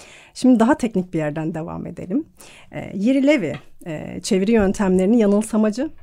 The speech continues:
ve yanılsamacı olmayan yöntemler olarak ikiye ayırıyor. İşte yanılsamacı olan,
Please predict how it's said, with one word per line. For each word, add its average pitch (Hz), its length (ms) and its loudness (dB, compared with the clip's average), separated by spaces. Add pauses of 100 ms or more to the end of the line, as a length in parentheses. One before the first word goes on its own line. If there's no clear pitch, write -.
ve 190 260 -2 (160)
yanılsamacı 202 580 2
olmayan 175 440 2 (140)
yöntemler 185 460 -2
olarak 175 280 -4
ikiye 180 280 -6
ayırıyor. 143 400 -10
İşte - 220 -10
yanılsamacı 180 600 -2
olan, 156 340 -4